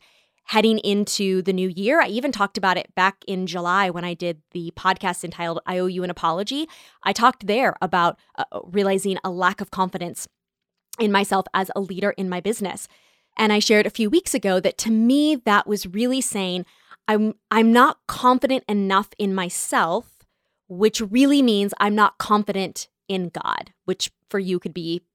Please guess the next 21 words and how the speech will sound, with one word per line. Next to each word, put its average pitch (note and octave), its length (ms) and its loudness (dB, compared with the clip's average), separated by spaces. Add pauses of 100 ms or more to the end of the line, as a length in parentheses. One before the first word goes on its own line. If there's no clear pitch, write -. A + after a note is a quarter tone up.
(220)
the A3+ 60 -4
universe A3+ 540 4
or E3 80 -6
a - 60 -6
higher G3+ 340 0
power G3 500 0
or D#3+ 160 -8 (380)
energy B3 340 6
supporting G3 560 -4
you. F#3 160 -2
But F3+ 140 -4 (180)
if G3+ 140 -8
you A3 100 0
believe A#3+ 400 2
there A#3+ 160 4
is F#3+ 120 -2
something - 760 -4
kind G3 240 -2
of F#3 140 -4
supporting A#3 640 2
you F#3+ 260 0